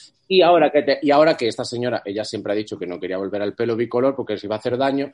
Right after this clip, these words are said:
tenemos unas pelucas maravillosas para que Mónica Naranjo vuelva al pelo bicolor y sea la presentadora de Drag Race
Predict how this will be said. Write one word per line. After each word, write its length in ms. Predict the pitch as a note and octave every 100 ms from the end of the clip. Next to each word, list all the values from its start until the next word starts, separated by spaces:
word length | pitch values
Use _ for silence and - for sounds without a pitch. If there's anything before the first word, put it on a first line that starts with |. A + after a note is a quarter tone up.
| - _
tenemos 300 | A2 D3 D#3+
unas 140 | E3+ D#3
pelucas 360 | C#3+ D3+ A#2
maravillosas 640 | A2 A2 C3 C3+ B2+ A#2+ C#3
para 180 | A#2 G#2
que 80 | G#2
Mónica 260 | A2+ B2
Naranjo 380 | C3+ C3 C3+ -
vuelva 360 | B2 D3 C#3+ G#2+
al 180 | A#2 G#2 _
pelo 300 | F3 E3 A#2+
bicolor 760 | B2+ - A2 A#2 F3 F3+ F#3 - -
y 120 | - A#2
sea 220 | - F3+
la 160 | F3+
presentadora 920 | - A#2+ - C#3+ A#2+ A#2 B2 F3+ G#3+ G3
de 300 | D3+ C3 C3
Drag 280 | G#3 G#3+ G#3 E3 D#3+
Race 520 | A#3+ B3+ B3+ G3+